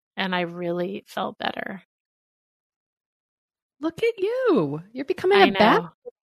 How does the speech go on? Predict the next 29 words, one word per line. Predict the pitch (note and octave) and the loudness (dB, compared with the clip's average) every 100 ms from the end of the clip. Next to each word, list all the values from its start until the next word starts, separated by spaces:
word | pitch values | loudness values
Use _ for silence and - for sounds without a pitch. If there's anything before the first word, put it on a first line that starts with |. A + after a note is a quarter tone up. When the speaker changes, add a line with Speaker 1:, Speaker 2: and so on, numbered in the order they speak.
| - | -6
Speaker 2:
lady. | B2+ C#3+ D3+ _ _ _ _ _ | -2 -2 -4 _ _ _ _ _
Speaker 1:
I | A#3+ B3+ | -2 2
know. | B3 C#4+ F4+ A#3+ - - _ - | 2 2 4 2 2 -4 _ -6
It's | B3+ - | -2 0
just, | C#4+ - | 0 0
like, | E4+ F#4+ | 0 2
a | D#4 - | -2 0
real | A3+ A3 A3+ A3+ - _ | 0 2 2 2 -2 _
ritual. | A3+ B3 - G3 | -4 -2 2 2
And | G#3 | 2
I | |
actually | - A#3+ - F4 | 2 0 2 2
feel | - | 6
like | A#3+ - | 6 6
it | - | 0
segues | - G#3+ A3+ A#3 | 2 2 4 2
nicely | G3 F#3 - A3 G#3 | 2 0 0 0 0
into | F#3 F#3+ - G#3+ | -2 -2 0 0
our | G3+ G3 | 2 2
first | - - F#3+ F#3 - - - - _ _ _ _ _ - | 0 -6 -4 -4 -6 -10 -12 -20 _ _ _ _ _ -2
email | B3 C#4+ F3+ E3+ F3+ G3 | 2 4 4 2 2 2
that | - | 0
we're | F#3+ | -2
going | F#3 F#3 | -4 -6
to | F3 | -6
read | F3 E3+ | -4 -2
after | - F3 - | -2 -2 -8
the | F3 | -10
break. | - - | -10 -10